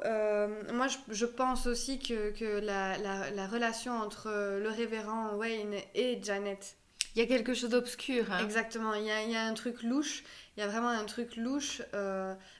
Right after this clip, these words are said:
Speaker 1: peut-être que ça ne partait pas d'une mauvaise intention, peut-être qu'en effet Janet était, avait un problème de toxicomanie qu'elle n'arrivait pas à traiter et qu'elle s'est tournée vers le pasteur en lui demandant de l'aide.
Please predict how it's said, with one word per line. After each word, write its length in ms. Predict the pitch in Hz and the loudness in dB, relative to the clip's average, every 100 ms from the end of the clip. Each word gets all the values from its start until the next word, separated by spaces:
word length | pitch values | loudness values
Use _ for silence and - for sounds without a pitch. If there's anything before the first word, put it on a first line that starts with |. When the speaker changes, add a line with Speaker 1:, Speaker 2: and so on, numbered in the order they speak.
| - | -4
Speaker 1:
peut-être 560 | 262 262 311 294 - | -4 2 4 4 2
que 120 | 226 233 | -4 -4
ça 120 | 226 | -2
ne 60 | 214 | -4
partait 380 | 208 233 - 233 | -2 -4 -2 -4
pas 240 | - 262 | 2 2
d'une 180 | 226 226 | 2 0
mauvaise 460 | 226 233 226 226 | 4 4 4 2
intention, 580 | 226 208 220 196 233 285 320 - - - - | -2 -4 -6 -6 -4 -4 -6 -16 -20 -20 -8
peut-être 500 | 254 262 269 262 - | -4 0 0 -2 -4
qu'en 160 | - 214 | -4 -2
effet 260 | 214 220 214 | -2 -4 -4
Janet 360 | 208 208 214 208 | -2 0 -2 -4
était, 680 | 196 196 190 190 202 185 - | -6 -2 0 0 -2 -4 -4
avait 160 | 190 214 | -4 -2
un 120 | 202 | -4
problème 380 | 190 214 214 214 | -4 -4 -4 -4
de 100 | 208 | -4
toxicomanie 720 | 208 202 208 208 196 202 220 | -6 -8 -8 -6 -4 -4 -4
qu'elle 160 | 214 196 | -4 -4
n'arrivait 280 | 185 185 196 | -2 -4 -6
pas 160 | 202 | -4
à 80 | 196 | -6
traiter 400 | 196 196 190 226 | -6 -8 -4 -2
et 60 | 202 | -2
qu'elle 180 | 196 185 | -4 -6
s'est 140 | 190 | -8
tournée 360 | 190 208 208 202 | -8 -6 -4 -4
vers 160 | 196 | -4
le 80 | 185 | -6
pasteur 560 | 185 190 - 208 196 - - - - - | -8 -10 -2 -2 -2 -6 -20 -20 -20 -10
en 100 | - 233 | 0 2
lui 120 | 233 | 2
demandant 360 | 214 196 190 | 2 0 0
de 140 | 185 190 | -2 0
l'aide. 400 | 208 240 254 | 0 2 0